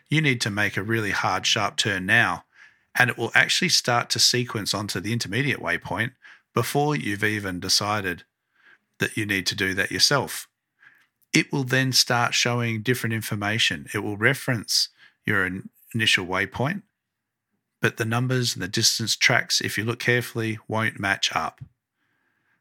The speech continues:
All right? obs simply suspends the flight plan sequence. Once you start tracking to your holding point, you can set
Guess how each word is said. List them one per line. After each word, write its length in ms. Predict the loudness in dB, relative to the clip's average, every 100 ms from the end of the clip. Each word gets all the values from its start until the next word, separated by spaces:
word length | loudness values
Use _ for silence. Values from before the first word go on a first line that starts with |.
| _
All 80 | -4
right? 220 | -2 -4 -6 _ _ _ -20 _ _
obs 540 | 2 4 0 0 -2 -4 _ _ _ _ _ _ _ 4
simply 420 | 6 6 4 2
suspends 560 | 4 2 2 0 0
the 80 | -4
flight 280 | -2 2 2
plan 220 | 0 0
sequence. 600 | 0 0 -2 -6 -6 -6 -6 -18 -20 _ 2
Once 320 | 2 4 2
you 80 | 2
start 320 | 4 4 4
tracking 580 | 4 4 2 -2 -2 -6 _ _
to 120 | 0
your 140 | 2 2
holding 400 | 0 0 -2 -4
point, 400 | -4 -2 -2 -4 _ _ _ _ _ _ _ _ 0
you 120 | 0
can 180 | 2 2
set 360 | 2 2 -2